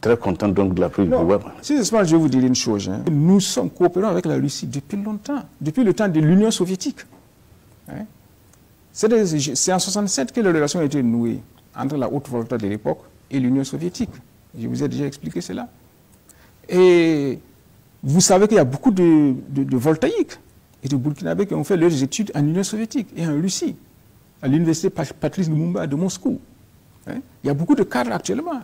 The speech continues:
Speaker 2: qui ont fait leurs études en Union soviétique. Nous n'avons pas attendu ces marcheurs-là pour avoir des relations avec la Russie. Voilà. Donc ces relations existent déjà, comme les relations avec d'autres partenaires. Mais momentanément, chaque,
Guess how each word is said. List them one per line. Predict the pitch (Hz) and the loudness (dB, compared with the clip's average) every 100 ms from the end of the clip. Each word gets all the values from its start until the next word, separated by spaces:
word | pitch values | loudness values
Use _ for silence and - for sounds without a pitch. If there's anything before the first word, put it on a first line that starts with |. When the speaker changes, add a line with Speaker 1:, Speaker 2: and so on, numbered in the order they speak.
| - | -12
Speaker 2:
qui | - | -4
ont | 165 | -2
fait | 180 | 0
leurs | 175 147 | 0 -2
études | 139 151 131 120 127 - | -4 -6 -6 -6 -8 -4
en | 135 | 0
Union | 147 | 0
soviétique. | 175 190 220 240 - 143 _ _ _ _ - | -2 -4 -4 -6 -8 -18 _ _ _ _ -6
Nous | 180 | 2
n'avons | 220 214 214 | 6 6 4
pas | 269 | 4
attendu | 190 180 185 | 2 2 0
ces | 220 151 | 2 0
marcheurs-là | 156 147 233 226 180 254 - _ _ _ - | 0 -4 -6 -8 -8 -10 -16 _ _ _ -6
pour | 226 | -2
avoir | 147 175 | 0 0
des | 151 | 0
relations | 139 151 139 - - - | -2 -2 -6 -12 -14 -10
avec | 147 202 | -8 -4
la | 175 | -4
Russie. | 214 233 370 - - _ _ _ _ _ _ _ _ _ - | -4 -4 -8 -10 -14 _ _ _ _ _ _ _ _ _ -16
Voilà. | 165 254 - _ _ _ _ - _ | -10 -10 -12 _ _ _ _ -20 _
Donc | - 277 311 | 0 2 2
ces | - 226 | 4 4
relations | 254 247 - 359 - | 4 2 0 -2 0
existent | 247 190 392 - - | 0 2 4 2 0
déjà, | 117 104 - - _ _ _ _ _ _ _ _ _ - | -4 -6 -14 -20 _ _ _ _ _ _ _ _ _ -2
comme | 240 285 320 285 - | 4 4 4 0 -4
les | 139 | 0
relations | 139 156 190 | 2 2 0
avec | 180 180 | -4 -2
d'autres | 175 185 | -4 -6
partenaires. | - 135 143 - - - _ _ _ _ _ _ - | -8 -10 -10 -10 -12 -18 _ _ _ _ _ _ -4
Mais | - | 0
momentanément, | 165 240 247 240 254 262 | 4 6 4 4 2 2
chaque, | 247 285 | 0 -2